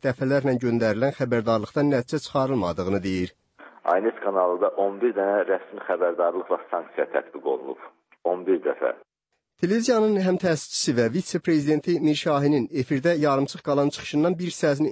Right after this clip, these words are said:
Speaker 1: eşidək, sonra Şura sədri ilə müsahibə səslənəcək.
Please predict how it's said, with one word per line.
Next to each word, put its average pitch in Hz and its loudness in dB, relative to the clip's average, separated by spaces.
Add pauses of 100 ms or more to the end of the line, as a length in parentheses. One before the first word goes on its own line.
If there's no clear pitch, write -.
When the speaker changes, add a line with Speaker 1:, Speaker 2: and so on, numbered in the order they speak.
(100)
Speaker 1:
eşidək, 196 0
sonra 196 2 (180)
Şura 165 -2
sədri 139 2
ilə 131 2
müsahibə 113 0
səslənəcək. 92 -4